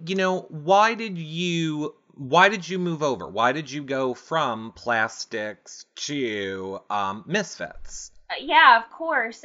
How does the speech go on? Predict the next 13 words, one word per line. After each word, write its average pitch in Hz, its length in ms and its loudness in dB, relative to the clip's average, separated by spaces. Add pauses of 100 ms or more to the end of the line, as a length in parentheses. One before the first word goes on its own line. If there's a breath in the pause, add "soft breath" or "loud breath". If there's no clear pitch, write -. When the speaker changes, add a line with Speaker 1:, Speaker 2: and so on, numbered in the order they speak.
Speaker 2:
Um, 294 420 4 (260 soft breath)
so - 200 4
I 311 760 8
started 277 560 0 (100)
out 220 360 2
the 240 100 -6
game 208 600 0
really 330 400 4
wanting 247 460 0
a 208 100 0
strong 226 460 2
alliance, 190 680 0 (140)
and 240 340 4